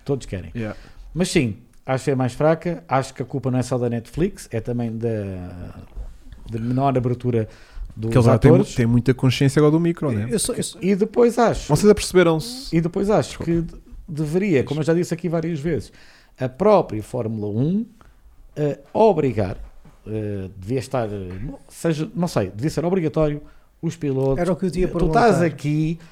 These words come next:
Speaker 1: é para participares, é para dizeres,
Speaker 2: Mas tirando
Speaker 1: é para
Speaker 2: isso
Speaker 1: sorrires,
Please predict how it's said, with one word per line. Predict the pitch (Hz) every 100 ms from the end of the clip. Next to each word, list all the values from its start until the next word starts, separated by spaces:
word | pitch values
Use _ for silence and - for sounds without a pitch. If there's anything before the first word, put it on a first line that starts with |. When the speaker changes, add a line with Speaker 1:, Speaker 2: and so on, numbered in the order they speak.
| _ - _
Speaker 1:
é | 180 185
para | 165
participares, | - 220 220 - 160 - 120 110 123 - - - _
é | 190 190
para | 190 175 190
dizeres, | 165 160 139 160 165
Speaker 2:
Mas | 139
tirando | 185 190
Speaker 1:
é | 180
para | 120
Speaker 2:
isso | 147
Speaker 1:
sorrires, | - 139 151 160 185 -